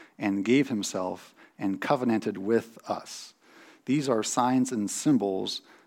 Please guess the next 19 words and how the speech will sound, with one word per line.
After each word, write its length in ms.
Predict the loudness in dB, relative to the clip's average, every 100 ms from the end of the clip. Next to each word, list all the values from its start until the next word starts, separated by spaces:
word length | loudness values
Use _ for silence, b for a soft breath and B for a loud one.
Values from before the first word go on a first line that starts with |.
| b
of 180 | -2 2
our, 360 | 2 2 -2 -4
of 100 | 0
our 140 | 0 0
supper, 580 | -2 2 0 0 -4
of 100 | -2
our 120 | -2 -2
celebration 880 | 0 0 0 -2 -2 -4 -4 -6 -6
with 160 | -10
Christ. 480 | -6 -6 -8 -12 -18 _ _ _ _ -8
And 120 | -6
we 100 | -4
take 280 | 4 4 4
that 220 | -2 -2 -8 B B B B
to 100 | 2
receive 420 | 2 2 -2 -4
grace, 500 | -2 -4 -4 -8 -14 b b b
but 120 | -2
not 340 | 2 2 0